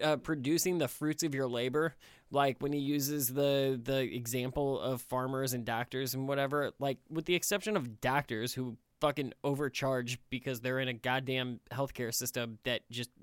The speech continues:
like, rapes people of money, um,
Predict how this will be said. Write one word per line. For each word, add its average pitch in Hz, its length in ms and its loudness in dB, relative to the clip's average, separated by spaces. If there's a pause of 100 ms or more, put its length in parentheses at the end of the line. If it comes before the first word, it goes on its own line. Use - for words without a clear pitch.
(200)
like, 117 260 -4 (240)
rapes 127 380 -2
people 123 400 -2
of 110 120 -6
money, 117 380 -4 (400)
um, 147 560 4